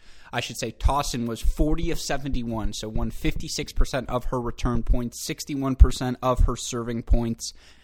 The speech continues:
That gets the job done, folks. I mean, she just overwhelmed Golubic when she was able to get the ball to the backhand wing of Golubic, who's got a wonderful one-hander and is able to change directions. But, you know, when Tauson was able to hit that heavy forehand into the Golubic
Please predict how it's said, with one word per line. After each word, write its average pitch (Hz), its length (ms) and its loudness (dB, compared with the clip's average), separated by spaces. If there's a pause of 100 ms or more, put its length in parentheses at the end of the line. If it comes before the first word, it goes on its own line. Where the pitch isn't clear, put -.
(180)
That 151 140 -2
gets - 200 -4
the 175 100 -8
job 165 320 -2
done, 107 160 -6
folks. 117 340 -2
I 123 120 -6
mean, 120 120 -4
she - 160 -8
just 131 240 -8
overwhelmed 131 560 4
Golubic 123 400 -2
when 120 120 -8
she - 120 -8
was 113 160 -8
able 131 240 -8
to - 160 -12
get 139 280 -8
the 139 60 -6
ball 127 440 -2 (640)
to - 120 10
the 135 80 4
backhand 135 540 -2
wing 135 180 -2
of 107 80 -6
Golubic, 120 340 -2
who's 151 140 -10
got 214 140 2
a 156 40 6
wonderful 120 720 -2
one-hander 117 800 -4
and 117 120 -6
is 117 140 -8
able 127 240 -2
to - 240 -8
change 120 380 -6
directions. 117 600 -4
But, 110 280 -4 (400)
you 135 80 -4
know, 127 60 -2
when 117 100 -4
Tauson 143 300 -2
was 117 100 -6
able 123 160 -4
to 127 100 -10
hit 127 220 -4
that 107 140 -6
heavy 131 400 -2
forehand 120 480 -6
into 123 200 -6
the 120 120 -10
Golubic 120 480 -4